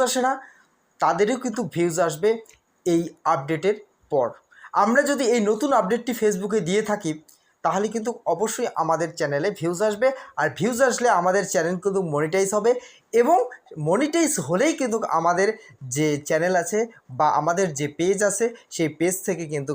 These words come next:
আমরা আর্নিং করতে পারবো। তো চলো আমরা দেখে নিই সেই বিগ আপডেটটি কী Facebook-এর। তো এর জন্য আমরা কী করব, আমাদের মোবাইল স্ক্রিনে যে Facebook অ্যাপ্লিকেশনটি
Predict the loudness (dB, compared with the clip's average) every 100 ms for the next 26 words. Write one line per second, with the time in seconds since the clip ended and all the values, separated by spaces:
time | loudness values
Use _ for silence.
0 | -4 -2 0 0 -4 -6 -2 -2 -2 -4
1 | -6 -6 -6 -6 -6 -14 -18 _ _ -4
2 | 0 2 4 4 2 -6 0 2 2 2
3 | 0 0 0 -2 -8 -10 -2 0 0 -2
4 | -4 -6 0 0 2 -2 0 -8 -6 -8
5 | -8 -12 _ _ -2 -2 -4 -6 -8 -10
6 | _ _ _ 2 2 4 2 4 2 2
7 | 2 2 0 -2 0 0 0 0 2 2
8 | 2 2 2 2 2 0 -2 -2 -2 -2
9 | 0 -2 -4 -4 -4 -4 -4 -2 -2 -2